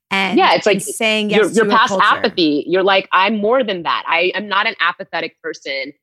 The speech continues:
Speaker 1: Yeah.
Speaker 2: And I was being apathetic about something that I'm actually
Speaker 1: V-,
Speaker 2: passionate
Speaker 1: very
Speaker 2: about.
Speaker 1: passionate about.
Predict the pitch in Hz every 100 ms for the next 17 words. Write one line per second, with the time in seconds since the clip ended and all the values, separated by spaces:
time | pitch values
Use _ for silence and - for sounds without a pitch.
0 | - 190 180 - 180 175 170 165 - _
1 | 170 175 175 151 165 165 160 143 - 151
2 | 143 135 139 139 147 - - 143 147 147
3 | 147 151 147 147 - 156 139 - _ _
4 | _ _ _ _ - 160 160 151 - 139
5 | 180 185 185 180 190 165 147 156 139 -
6 | -